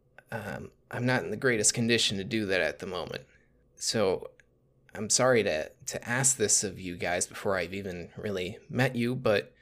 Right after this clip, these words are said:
if there's anything you can do to help, um, I'd really appreciate it, and I'll see to it that you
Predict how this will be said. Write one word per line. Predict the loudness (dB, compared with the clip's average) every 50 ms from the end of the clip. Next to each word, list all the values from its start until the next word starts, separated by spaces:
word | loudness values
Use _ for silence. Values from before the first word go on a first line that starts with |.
| _ _ _ _ _ _ _ -20
if | -20 -14 -8
there's | -2 0 0 0 0 0 0 -2 -2 -4 _ _ _ _ _ _ _ _ _ _ -8
anything | -6 -4 -4 -2 -2 -2 -2 -2
you | -2 -4 -6
can | -6 -6 -6 -6
do | -4 -4 -4 -4
to | -4 -6
help, | -4 0 2 2 2 2 0 -4 -18 -20 _ _ _ _ -12
um, | -10 -10 -10 -10 -12 -14 -16 -18 _ _ _ _ _ _ _ _ _ _ _ _ _ _ _ _ -10
I'd | -8 -6 -4
really | 0 2 2 2 2
appreciate | -2 -4 -2 0 2 2 2 2 2 4 4 4
it, | 2 0 -2 -6 _ -12
and | -8 -4 -4 -2 -2 -2 -4 -6 -8 -10 -12 -14 -18 _ _ _ _ _ -8
I'll | -4 -2 -2 -2 -4 -6 -6
see | -2 -2 0 -2 -2
to | -4 -4 -2 -2 -2
it | -2 -4 -4
that | -2 -2 -2 -2
you | -4 -6 -8 -8 -10 -10 -12